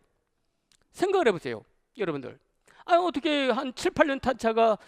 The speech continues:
압축압력이 높아지겠어요? 근데 실제로 보면 왕왕 높아진다는 얘기죠. 그러면은 압축-, 가솔린 엔진에서 압축압력이 높으면 좋지 않다 그랬어요. 그 압축압력이 왜 높아지느냐? 그것은 뭡니까? 압축압력이 높아졌다는 얘기는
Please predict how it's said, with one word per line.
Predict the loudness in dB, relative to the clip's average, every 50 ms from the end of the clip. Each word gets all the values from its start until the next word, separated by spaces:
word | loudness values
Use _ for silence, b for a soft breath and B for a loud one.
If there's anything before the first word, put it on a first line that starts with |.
| b b
압축압력이 | b -2 -2 -2 -2 -4 -4 -2 -4 -6 -6
높아지겠어요? | -6 -6 -6 -6 -6 -6 -6 -8 -6 -4 -4 -4 -4 -6 _ _ _ -12
근데 | -6 -4 -2 -2 -2 -2
실제로 | -6 -8 -12 -14 -12 -10 -8 -8 -6 -6 -6 -6
보면 | -6 -6 -4 -4 -6 -6 b b b b b
왕왕 | -4 -4 -2 -2 -2 -2 -4
높아진다는 | -4 -6 -6 -6 -6 -6 -4 -4 -4 -4 -4
얘기죠. | -6 -8 -8 -8 -8 -8 -8 -8 -12 _ _ _ b b b b
그러면은 | b -4 -2 -2 -2 -2 -2 -4 -4 -4 -2
압축-, | 2 0 0 0 -2 -8 -8 -4
가솔린 | -2 -2 -2 -2 -2 -6 -4
엔진에서 | -4 -4 -2 -2 -2 0
압축압력이 | -2 -2 -2 -4 -4 -4 -2 -4 -6
높으면 | -6 -6 -8 -10 -16 -16
좋지 | -14 -14 -12 -8 -8
않다 | -8 -8 -6 -4 -6
그랬어요. | -6 -6 -6 -4 -2 -2 -2 -2 -6 _ _ -14
그 | -6 -2
압축압력이 | 0 0 0 0 -2 -4 -4 -4 -2 -2
왜 | 0
높아지느냐? | 0 -2 -4 -4 -6 -6 -6 -8 -8 -6 -6 -8 -8 -10 _ _ _ _ _ _ _ _ _ _
그것은 | 0 0 0 0 -2 -6 -8 -6
뭡니까? | -4 -2 -2 -2 -4 -4 -2 0 0 0
압축압력이 | 0 -2 -4 -6 -6 -6
높아졌다는 | -8 -8 -6 -6 -8 -6 -6 -6 -6 -6
얘기는 | -6 -8 -8 -10 -12 -14